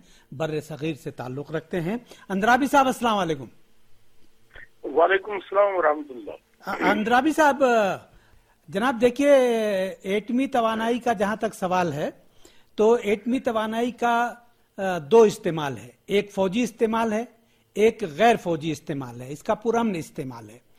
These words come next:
Speaker 1: فوجی استعمال میں ایٹم بم بنایا جاتا ہے جس میں مغربی طاقتیں سب سے آگے ہیں۔ امریکہ کے پاس بھی ایٹم بم موجود ہیں، برٹین کے پاس بھی موجود ہیں، آ، فرانس کے پاس بھی ہیں، اسرائیل کے پاس موجود ہیں،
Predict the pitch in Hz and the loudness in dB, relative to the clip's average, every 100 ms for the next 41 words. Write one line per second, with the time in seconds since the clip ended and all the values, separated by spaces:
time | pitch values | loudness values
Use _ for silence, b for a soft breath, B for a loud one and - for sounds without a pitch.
0 | b b b _ - 226 247 277 277 269 | b b b _ 2 4 4 2 2 2
1 | 247 247 254 247 254 254 233 208 214 208 | 4 2 2 0 0 -4 -2 -2 0 2
2 | 226 220 214 208 208 202 202 208 196 208 | 2 2 0 0 0 0 0 0 0 -2
3 | 170 180 202 190 175 185 185 202 185 170 | -4 -6 -4 -4 -4 -6 -6 -6 -6 -4
4 | 185 190 175 175 - 151 127 120 - _ | -6 -6 -6 -8 -8 -8 -8 -14 -16 _
5 | b b b - 202 196 208 214 208 - | b b b -4 -2 -2 0 -2 -2 -4
6 | 196 196 190 170 190 190 185 180 185 180 | -4 -2 -4 -2 -2 -2 -4 -4 -2 -4
7 | 175 175 156 170 170 b b - 170 180 | -4 -6 -6 -8 -10 b b -6 -4 0
8 | 190 196 196 185 180 165 180 175 160 170 | 0 0 -4 -4 -4 -2 -2 -4 -4 -6
9 | 156 160 _ b b b _ 180 175 165 | -8 -10 _ b b b _ -2 -2 -2
10 | 208 214 220 247 214 202 202 165 202 185 | 0 0 2 0 2 2 0 -2 -2 -2
11 | 196 202 185 214 254 285 302 262 254 226 | -2 -6 -4 4 6 4 2 0 0 0
12 | 214 185 190 147 | -2 -4 -6 -6